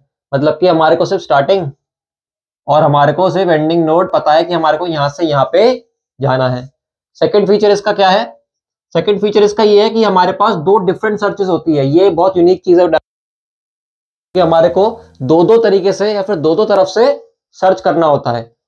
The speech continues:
एक सर्च होती है आपकी forward search और एक ये होती है start हमारी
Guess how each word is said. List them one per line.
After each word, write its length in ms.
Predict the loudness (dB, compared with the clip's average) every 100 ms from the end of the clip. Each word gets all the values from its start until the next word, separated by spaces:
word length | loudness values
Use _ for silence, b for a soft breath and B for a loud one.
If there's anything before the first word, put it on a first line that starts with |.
| _
एक 180 | -4 -2
सर्च 260 | 0 0 0
होती 220 | 0 2
है 100 | 4
आपकी 320 | 2 2 -4
forward 420 | -4 -2 0 0 0
search 340 | -4 -6 -10 _ _ _ _ _ _ _ _ _ _ -4
और 160 | 0 2
एक 140 | 2
ये 160 | 4 4
होती 300 | 2 0 0
है 60 |
start 280 | 0 -2 0
हमारी 320 | 0 2 2